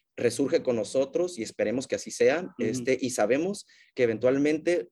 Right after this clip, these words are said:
Speaker 1: nos vamos a unir con las demás, con los demás ritmos, con los demás, este,
Speaker 2: Sonidos.
Speaker 1: sonidos, exactamente. Una
Speaker 2: Ujú.
Speaker 1: banda no puede quedarse estancada, eh, digamos, en, en un solo, en un solo ritmo, en un solo beat.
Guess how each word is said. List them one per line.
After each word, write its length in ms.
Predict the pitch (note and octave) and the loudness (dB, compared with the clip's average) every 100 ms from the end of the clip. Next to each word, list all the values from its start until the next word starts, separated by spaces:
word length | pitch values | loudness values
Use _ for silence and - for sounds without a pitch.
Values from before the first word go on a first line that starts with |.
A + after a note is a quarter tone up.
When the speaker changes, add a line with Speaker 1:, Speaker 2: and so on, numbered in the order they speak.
| - | -4
Speaker 1:
nos 220 | A#2 G#2+ | -2 0
vamos 280 | A#2 D3+ C#3 | 0 0 0
a 40 | |
unir 260 | G#2+ A#2+ A#2 | -2 -2 -4
con 180 | C#3 C3 | -4 -2
las 160 | G#2+ G#2 | -4 -4
demás, 400 | G2+ A2 A2+ - | -6 -6 -6 -6
con 100 | G#2 | -4
los 80 | |
demás 320 | G#2 A2 A#2+ A2 | -2 0 -2 0
ritmos, 460 | D3 C#3+ A#2 A2 | -2 0 -2 -2
con 160 | G#2 G#2 | -6 -6
los 160 | G#2 | -6
demás, 400 | G#2+ G#2+ A2+ - - | -6 -4 -4 -6 -8
este, 140 | G#2+ B2 | -8 -6
Speaker 2:
Sonidos. 340 | A#2 A#2 A2+ A2 | -2 0 0 0
Speaker 1:
sonidos, 480 | A2+ C3+ E3+ D3 | 0 2 2 0
exactamente. 680 | - B2+ - D3 E3 E3 D3 - - - - | -2 -8 -6 -4 -2 -2 -4 -6 -20 -20 -2
Una 160 | C3 D#3 | 2 6
Speaker 2:
Ujú. 60 | |
Speaker 1:
banda 260 | D#3+ E3+ E3+ | 6 6 4
no 180 | D3 - | 2 2
puede 240 | C#3+ D3+ | 2 2
quedarse 540 | B2 A2+ A#2+ - C#3+ A#2 | 2 0 0 -4 -4 -6
estancada, 640 | - G#2 G2 A#2 C3 C3 | -6 -8 -2 2 2 0
eh, 300 | G#2+ G#2 G#2+ - | -4 -8 -8 -6
digamos, 340 | G#2+ A#2+ - | -4 -4 -4
en, 240 | G#2 G#2 F#2 | -6 -6 -6
en 100 | G#2 | -6
un 100 | A2+ | -6
solo, 520 | A2+ B2 B2 A2 - _ | 2 4 6 4 2 _
en 100 | A2 | -8
un 80 | A2+ | -4
solo 300 | A#2+ A#2+ A#2 | 0 2 2
ritmo, 380 | B2 A#2+ A2+ A2 | 2 -2 -4 -4
en 100 | A2 | -6
un 100 | A2 | -4
solo 460 | A#2 A2+ A2 G#2+ | -2 0 2 0
beat. 340 | A2 A#2+ A#2+ | -2 -6 -6